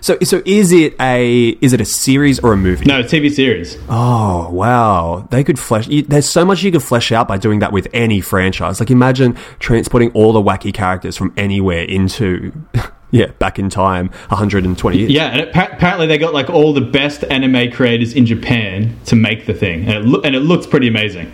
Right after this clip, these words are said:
Speaker 1: Well, if you're going to do it, don't half-ass it. I respect that. That sounds like it will be quite interesting.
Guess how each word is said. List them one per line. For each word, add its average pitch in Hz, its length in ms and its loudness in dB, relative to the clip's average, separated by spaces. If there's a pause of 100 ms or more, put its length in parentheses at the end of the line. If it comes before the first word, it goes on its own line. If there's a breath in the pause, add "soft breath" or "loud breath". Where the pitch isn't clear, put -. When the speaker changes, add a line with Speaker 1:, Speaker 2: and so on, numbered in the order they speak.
Speaker 1:
Well, 120 120 6
if 123 120 2
you're 127 60 6
going 151 180 4
to 143 80 4
do 117 180 4
it, 98 80 -2
don't 110 220 0
half-ass 95 500 0
it. 85 60 -4
I 110 140 0
respect 107 440 -4
that. 87 280 -6
That 120 280 0
sounds 98 380 -4
like 87 160 -2
it - 60 -10
will 90 180 -6
be 87 120 -8
quite 90 360 -4
interesting. - 580 -8